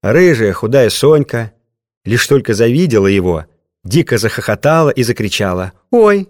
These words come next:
хозяин идет!» — закричала она с притворным испугом и, соскочив с толстого сука груши, на котором она отдыхала, кинулась к лопате. Другая девка, Глашка, сделала напротив вид,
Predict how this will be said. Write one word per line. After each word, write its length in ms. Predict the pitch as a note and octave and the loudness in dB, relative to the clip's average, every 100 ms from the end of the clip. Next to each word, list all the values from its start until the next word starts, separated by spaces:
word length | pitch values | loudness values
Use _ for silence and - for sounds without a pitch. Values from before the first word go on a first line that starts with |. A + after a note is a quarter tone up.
| _ - | _ -10
хозяин 640 | - B3 F#3+ D#3 B2+ B2+ | -2 0 2 2 2 0
идет!» — 280 | A#2 A2+ G#2 | 0 0 -2
закричала 500 | A2 B2 - B2+ A#2 | -6 -6 -2 0 2
она 220 | B2+ F3 | 2 0
с 80 | D#3+ | -2
притворным 560 | - A2+ G#2+ C3 B2 C3 | -4 -2 0 2 2 0
испугом 560 | - B2 F#2 F2 D#2+ _ _ | 0 -2 -2 -4 -8 _ _
и, 140 | - G3+ | -2 0
соскочив 680 | - - B2 - F3 D#3+ - _ _ - | 0 -2 -2 -2 -2 -2 -8 _ _ -14
с 160 | - | -4
толстого 440 | D3 C#3 - A#2 A2+ | 0 0 0 -4 -2
сука 320 | - - G#2+ | -4 -2 0
груши, 480 | G#2 F3+ - F2+ D#2+ | 2 0 0 -4 -4
на 120 | G2 | -2
котором 420 | A2 B2 G#2+ G#2 | -2 0 2 2
она 300 | G#2 G#2 F#2 - | 0 -2 -6 -8
отдыхала, 680 | G2+ F#2+ G#2+ - G2+ D#2+ D#2 _ _ - | -8 -4 -4 -4 -4 -6 -10 _ _ -8
кинулась 480 | - C#3+ C3+ C3 - | 0 2 4 2 0
к 80 | |
лопате. 580 | B2+ A#2+ G2 E2 - - _ _ _ _ _ | -2 -2 -4 -8 -10 -16 _ _ _ _ _
Другая 520 | - F2+ E2 A2+ C3+ | -12 -8 -2 0 0
девка, 540 | A#2+ B2+ A#2+ - A2+ G2 | 2 0 -2 -4 -8 -8
Глашка, 680 | - - G#2+ A#2 - G#2 G2+ _ _ _ _ _ _ | -12 -8 -4 -4 -6 -8 -8 _ _ _ _ _ _
сделала 560 | E2 - G#2+ D3 C#3 B2+ | -12 -4 0 2 2 0
напротив 600 | A2+ - G2+ A#2 G2+ - | -2 -2 0 0 -4 -8
вид, 360 | F2 C3+ - | -4 -4 -6